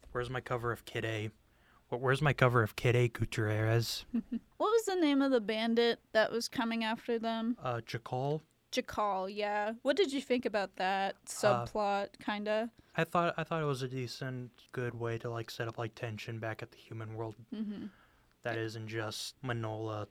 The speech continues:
Speaker 1: like, not getting Maria.
Speaker 2: Mm-hmm.
Speaker 1: And I thought how they animated him and his, like, his fighting style was pretty cool.
Speaker 2: Mm-hmm.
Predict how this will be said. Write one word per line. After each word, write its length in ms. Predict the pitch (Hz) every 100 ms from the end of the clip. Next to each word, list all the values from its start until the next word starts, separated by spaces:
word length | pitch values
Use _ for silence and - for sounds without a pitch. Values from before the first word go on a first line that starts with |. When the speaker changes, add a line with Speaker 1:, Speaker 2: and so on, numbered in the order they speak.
| _ -
Speaker 1:
like, 240 | 113 -
not 200 | 113 110
getting 200 | 120 110
Maria. 540 | 110 104 107 110 113 113 _ 240
Speaker 2:
Mm-hmm. 260 | 202 226 202 _ _ -
Speaker 1:
And 80 | 120
I 60 |
thought 180 | 143 147
how 100 | 143
they 140 | 135 120
animated 520 | 120 123 127 127 127
him 100 | 123
and 60 | 113
his, 140 | -
like, 140 | 110
his 100 | 101 -
fighting 300 | 120 110 107
style 260 | - 117
was 120 | 117 -
pretty 240 | 127 117
cool. 340 | - 123 117 123 _
Speaker 2:
Mm-hmm. 320 | 226 226 202